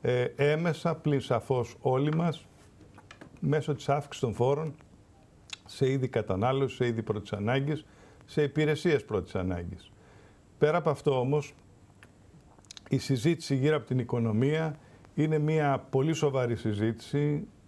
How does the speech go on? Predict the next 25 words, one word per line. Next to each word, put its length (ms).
Καθημερινά 540
παρακολουθείτε 720
στα 160
παράθυρα 600
διαφόρους 800
που 300
βγαίνουν 360
και 120
λένε 280
τις 120
απόψεις 420
τους. 320
Εμείς, 300
ξέρετε, 500
εδώ 300
προσπαθούμε 560
να 120
προσεγγίσουμε 760
με 220
άλλη 220
διάσταση 640
τα 120
θέματα 640
της 180
οικονομίας 720